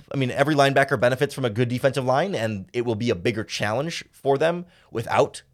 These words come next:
as dominant of a defensive line. But I still think you expect these players to be able to still do well and do the best that they can with what's put in front of them. But that will be part of the context of what we evaluate for those two guys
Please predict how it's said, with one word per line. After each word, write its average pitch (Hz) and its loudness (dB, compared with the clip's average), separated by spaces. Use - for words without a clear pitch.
as 131 2
dominant 127 2
of 131 2
a 131 -2
defensive 139 -2
line. 147 2
But 113 2
I 110 0
still 131 0
think 120 -2
you 120 -4
expect - 0
these 120 -4
players 113 0
to - -6
be 110 -2
able 101 -2
to 92 -6
still 107 -2
do 98 -6
well 101 4
and 98 -4
do 110 -4
the 104 -4
best 101 -2
that 101 -10
they 101 -4
can 98 -4
with 120 -4
what's 117 -2
put - -2
in 101 -6
front 143 0
of 156 -8
them. 202 2
But 175 4
that - 4
will 190 4
be 170 -2
part 165 2
of 131 -6
the - -2
context 131 -2
of 123 2
what 143 4
we 143 2
evaluate 117 4
for 117 -6
those 107 0
two 110 -6
guys 104 2